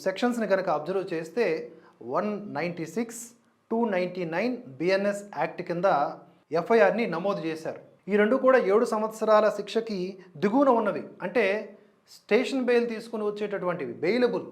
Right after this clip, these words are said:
అయినప్పటికీ కూడా గడిచిన శుక్రవారం నాడు బెటాలియన్ మొత్తం కూడా వెళ్ళటం, అది కూడా ఫిర్యాదుదారుడిని వెంబడేసుకుని వెళ్ళటం అనేది కాస్త ఆశ్చర్యానికి గురి చేసింది. At the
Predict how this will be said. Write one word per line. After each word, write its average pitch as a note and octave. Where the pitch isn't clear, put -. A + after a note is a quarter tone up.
అయినప్పటికీ A#3+
కూడా G3
గడిచిన G#3
శుక్రవారం G3
నాడు D#3
బెటాలియన్ A#3
మొత్తం E3+
కూడా D#3+
వెళ్ళటం, E3
అది G#3+
కూడా B3
ఫిర్యాదుదారుడిని A3
వెంబడేసుకుని G3+
వెళ్ళటం E3+
అనేది E3
కాస్త D3
ఆశ్చర్యానికి F#3
గురి F#3
చేసింది. F#3+
At D#3+
the E3